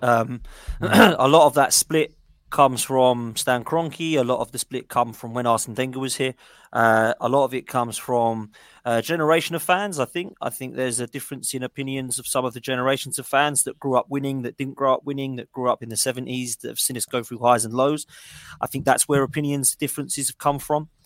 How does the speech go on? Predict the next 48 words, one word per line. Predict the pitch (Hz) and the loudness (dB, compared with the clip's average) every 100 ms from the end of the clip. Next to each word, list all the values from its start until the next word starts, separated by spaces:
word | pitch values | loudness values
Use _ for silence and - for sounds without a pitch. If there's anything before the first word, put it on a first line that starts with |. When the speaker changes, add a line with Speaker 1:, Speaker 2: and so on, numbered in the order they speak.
| _ _ - | _ _ 4
Speaker 1:
Um, | 123 123 123 123 120 - _ - | 8 8 8 4 -6 -10 _ 4
I | 151 | 6
love | 151 156 - | 8 6 6
differences | 147 147 - 123 | -6 -6 -8 -8
of | 117 | -10
opinion. | 113 - 120 110 104 | -8 -6 -6 -6 -10
That's | - - | -12 0
why | 135 | 4
I | 127 | 4
get | 120 | 2
on | 117 113 | -6 -4
great | 123 120 | -4 -4
with | 117 | -8
you | 113 | -6
and | 113 | -2
Harry, | 120 127 113 | 2 2 2
Speaker 2:
Mm. | |
Speaker 1:
because | 110 - 113 - | -6 -8 -10 -6
we | 120 | 0
are | 117 117 | 2 4
really | 113 123 120 | 2 -4 -6
good | 113 | -6
friends, | - 147 143 123 | -4 -2 0 -2
but | 117 | 0
actually | 123 - - | 0 0 -12
we | 120 | -6
don't | 135 127 | -6 -4
really | 135 | -6
agree | 113 123 131 | -6 -4 -2
in | 156 | -2
terms | 117 123 113 | -2 -4 -4
of | 110 | -6
where | 123 | -6
the | 113 | -4
club's | - 120 | -2 -4
going | - 139 139 | 0 2 2
at | - | -2
times. | 127 110 110 | -2 -2 0
And | 117 | -6
I | |
think | - 135 | -6 -8
that | 131 | -8
we | 127 | -6
always | 131 127 | -4 -4
debate | - 127 131 127 | -2 0 0 2
it | |
out | 123 123 | 4 4
well. | 120 135 147 | 4 2 2